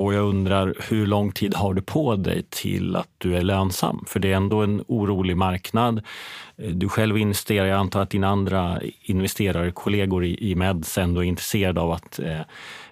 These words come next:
eh, att det börjar bli plus <laughs> snart eller ha, ha en bild om att, eh, vet ungefär när. Liksom, hur uthålliga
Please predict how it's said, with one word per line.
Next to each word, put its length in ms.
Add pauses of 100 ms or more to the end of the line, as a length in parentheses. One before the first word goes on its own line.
eh, 380
att 200
det 100
börjar 160
bli 100
plus 260
<laughs> 260
snart 480
eller 220
ha, 300
ha 120
en 180
bild 360
om 140
att, 220
eh, 500 (460)
vet 400
ungefär 680
när. 640
Liksom, 200
hur 320
uthålliga 1120